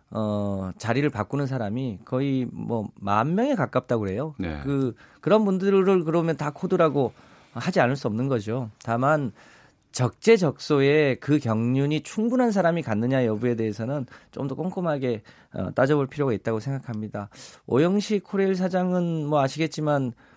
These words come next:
Speaker 1: 국회에서 이, 어, 삼선의 경륜이 있고 나름대로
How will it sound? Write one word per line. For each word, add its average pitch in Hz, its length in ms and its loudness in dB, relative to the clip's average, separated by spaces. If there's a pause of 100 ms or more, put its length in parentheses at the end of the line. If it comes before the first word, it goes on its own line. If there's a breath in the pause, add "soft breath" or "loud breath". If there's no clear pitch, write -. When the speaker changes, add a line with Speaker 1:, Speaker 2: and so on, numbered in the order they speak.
(120)
Speaker 1:
국회에서 131 960 4 (240)
이, 98 420 -2 (520 soft breath)
어, 90 300 -4
삼선의 147 460 -2
경륜이 107 960 -2
있고 110 500 -6
나름대로 107 480 -2